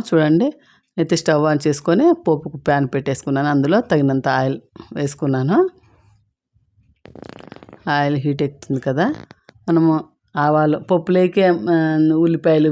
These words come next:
వెల్లుల్లి అన్నీ వేసేసాం కదా, అందుకే నేను వెల్లుల్లి అనేది పోపులోకి ఏం వేయలేదు. ఇలా ఆవాలు ఒకటే వేస్తున్నాను,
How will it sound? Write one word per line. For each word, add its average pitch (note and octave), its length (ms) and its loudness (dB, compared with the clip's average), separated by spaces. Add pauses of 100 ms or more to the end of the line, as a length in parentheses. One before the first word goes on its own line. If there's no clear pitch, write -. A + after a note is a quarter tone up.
వెల్లుల్లి D3+ 420 2
అన్నీ D3+ 220 2
వేసేసాం C#3 440 -2
కదా, D#3+ 160 0
అందుకే D#3+ 280 2
నేను C#3+ 200 0 (120)
వెల్లుల్లి D3+ 360 2
అనేది C#3+ 240 0 (160)
పోపులోకి D3+ 460 0
ఏం D3 160 2
వేయలేదు. C3+ 460 0 (720)
ఇలా D#3 220 4
ఆవాలు D3 300 2
ఒకటే D3 280 -2
వేస్తున్నాను, B2+ 580 -2